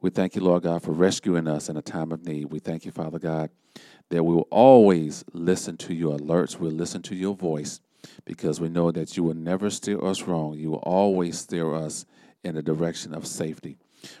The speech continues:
We under-, we know that the enemy has come to kill, steal, and destroy, but you said, "I have come to give you life and give you life more abundantly." We thank you, Lord God, as we continue to live that abundant life, Lord God.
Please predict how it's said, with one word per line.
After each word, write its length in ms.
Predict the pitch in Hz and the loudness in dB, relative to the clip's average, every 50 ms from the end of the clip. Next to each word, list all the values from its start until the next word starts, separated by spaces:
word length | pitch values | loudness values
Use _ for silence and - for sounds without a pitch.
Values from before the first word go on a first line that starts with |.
| - | -4
We 120 | - 90 85 | -2 0 0
under-, 260 | 80 80 82 82 85 | 0 -2 -4 -4 -4
we 180 | 78 85 87 90 | -2 -4 -4 0
know 260 | 90 95 95 95 92 | 2 4 4 4 4
that 240 | 87 85 85 80 78 | 2 -2 -4 -4 -6
the 140 | 82 71 - - | -8 -10 -8 -8
enemy 280 | 87 90 90 92 92 85 | -6 -6 -4 -4 -4 -6
has 100 | 82 82 | -6 -8
come 180 | - - 92 85 | -8 -10 -8 -8
to 100 | 78 73 | -10 -12
kill, 340 | - - - 107 104 104 101 | -12 -6 -2 2 2 2 2
steal, 180 | - - 107 | 0 -2 -4
and 80 | 101 104 | -4 -2
destroy, 360 | 107 110 - - 92 87 82 | -4 -8 -4 -2 -2 -2 -2
but 220 | 80 - 80 - - | -2 -6 -10 -8 -8
you 60 | 85 | -10
said, 360 | 82 - 85 85 85 85 85 - - - - - - | -8 -6 -6 -6 -6 -8 -10 -14 -20 -20 -20 -20 -14
"I 200 | - 82 80 82 | -12 -10 -10 -8
have 200 | 85 80 73 - | -8 -10 -10 -10
come 360 | - - 98 92 92 95 95 - _ _ _ - | -8 -6 -4 -4 -4 -4 -8 -12 _ _ _ -20
to 60 | - - | -12 -6
give 180 | 117 95 78 | -6 -4 -2
you 80 | 85 82 | -2 -4
life 340 | 80 85 85 90 98 98 - | -2 -2 -2 -2 -4 -4 -6
and 120 | 90 85 | -10 -8
give 160 | 85 82 76 | -6 -6 -4
you 240 | 85 80 82 82 - _ - _ _ - | -4 -4 -4 -6 -10 _ -20 _ _ -12
life 420 | 82 82 80 82 82 85 - - | -8 -4 -2 -2 -2 -4 -6 -10
more 320 | - 90 85 85 85 85 - | -14 -8 -4 -2 -2 -2 -2
abundantly." 520 | - 82 - 82 78 76 76 71 73 73 _ _ _ - - - - - | -4 -6 -6 -6 -6 -6 -10 -12 -14 -16 _ _ _ -20 -20 -20 -16 -8
We 100 | - 90 | -6 -6
thank 240 | 82 - 90 87 - | -4 -4 -4 -4 -4
you, 60 | - | -2
Lord 240 | 85 85 85 85 82 | 0 0 0 0 0
God, 260 | 90 85 85 82 78 - _ - - - - _ - | -2 -4 -4 -4 -6 -8 _ -20 -20 -20 -20 _ -8
as 220 | - 87 80 - | -8 -8 -6 -2
we 120 | 98 92 | -4 -4
continue 560 | - 85 82 - - - - 147 131 110 98 90 | -4 -6 -12 -10 -6 -4 -2 -2 0 0 -2 -4
to 160 | - - 87 | -4 -6 -6
live 440 | 85 87 87 85 82 80 78 - - _ _ _ _ _ _ | -4 -2 0 0 0 0 -2 -6 -14 _ _ _ _ _ _
that 180 | - 90 85 | -6 -4 -4
abundant 460 | 80 73 78 85 87 87 85 85 82 | -4 -4 -4 -4 -4 -4 -4 -8 -10
life, 380 | 82 85 80 78 76 76 - - | -8 -10 -8 -8 -10 -10 -10 -8
Lord 180 | 82 73 73 73 | -8 -8 -8 -8
God. 300 | - 78 76 73 76 | -10 -12 -12 -12 -14